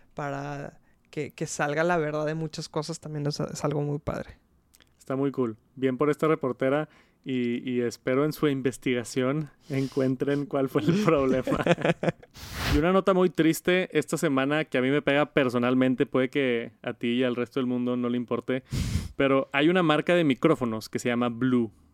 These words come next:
Speaker 1: Ah, Blue Microphones,
Speaker 2: ¿La
Speaker 1: sí.
Speaker 2: conoces?
Speaker 1: Sí, sí,
Speaker 2: Blue
Speaker 1: sí.
Speaker 2: Microphones.
Speaker 1: También
Speaker 2: Yo
Speaker 1: bonitos.
Speaker 2: cuando hacía música, mi primer micrófono que compré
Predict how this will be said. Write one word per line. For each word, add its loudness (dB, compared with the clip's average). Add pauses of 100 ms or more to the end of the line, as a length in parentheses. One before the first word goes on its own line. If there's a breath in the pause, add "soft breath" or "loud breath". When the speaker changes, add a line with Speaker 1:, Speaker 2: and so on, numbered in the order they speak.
(360)
Speaker 1:
Ah, 2
Blue -4
Microphones, -6
Speaker 2:
¿La 0
Speaker 1:
sí. 0
Speaker 2:
conoces? 0
Speaker 1:
Sí, -4
sí, -6
Speaker 2:
Blue 4
Speaker 1:
sí. 2
Speaker 2:
Microphones. -4
Speaker 1:
También -2
Speaker 2:
Yo 0
Speaker 1:
bonitos. 2
Speaker 2:
cuando 2
hacía 2
música, -2
mi -2
primer 0
micrófono 2
que -4
compré 0